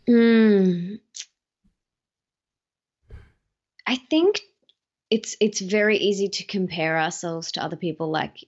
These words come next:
you mentioned before, and comparing on social media. I think it's really important to find what works for you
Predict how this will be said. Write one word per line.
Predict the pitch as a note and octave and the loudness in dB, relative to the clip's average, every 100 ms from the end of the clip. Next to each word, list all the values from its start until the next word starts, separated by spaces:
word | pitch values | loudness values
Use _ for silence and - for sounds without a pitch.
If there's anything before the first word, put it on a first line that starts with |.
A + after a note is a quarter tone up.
| - | -8
you | F3+ | -6
mentioned | E3 D#3 E3+ E3+ D#3+ | -4 -6 -6 -8 -10
before, | E3 D#3+ E3 E3+ D3+ | -12 -10 -6 -6 -4
and | D3 E3 | -6 -6
comparing | F3 D#3+ E3 D#3 D3+ D#3+ | -6 -4 -2 -2 -2 -2
on | D#3 | -4
social | - E3 D#3 D#3+ | -4 -4 -4 -4
media. | D#3 D#3 D3+ D#3 D3+ - - - - | -2 -2 0 0 -2 -6 -10 -10 -10
I | |
think | F#3+ F3+ | -2 0
it's | E3 E3+ | 0 0
really | E3 F3 F3+ | 2 4 4
important | F3+ F3 E3 D#3+ | 2 0 -2 0
to | D#3 | -2
find | - D#3 D#3 D#3 | -6 -2 -2 0
what | D#3 - | -2 -2
works | D3 D3 D#3 - | -2 -2 -4 -14
for | - | -8
you | E3 D3+ C#3 F#3 C4 | -2 0 2 4 2